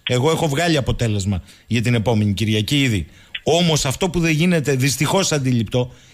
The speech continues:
είναι αυτό που έχετε πει δέκα φορές με διαφορετικό τρόπο.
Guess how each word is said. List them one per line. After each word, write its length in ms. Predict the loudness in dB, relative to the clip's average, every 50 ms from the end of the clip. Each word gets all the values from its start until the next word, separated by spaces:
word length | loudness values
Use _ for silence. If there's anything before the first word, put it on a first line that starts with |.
| -20 _ -4
είναι 220 | 0 0 2 2
αυτό 200 | 0 0 -2 0
που 100 | 0 0
έχετε 240 | 0 0 -2 -2 -2
πει 260 | -2 -2 -2 -2 -2 -4
δέκα 340 | -2 0 0 0 0 -2 -2
φορές 260 | 0 0 0 2 2
με 120 | 2 2
διαφορετικό 500 | 0 0 0 -2 -2 -2 -4 -4 -6 -6
τρόπο. 340 | -4 -4 -6 -6 -6 -10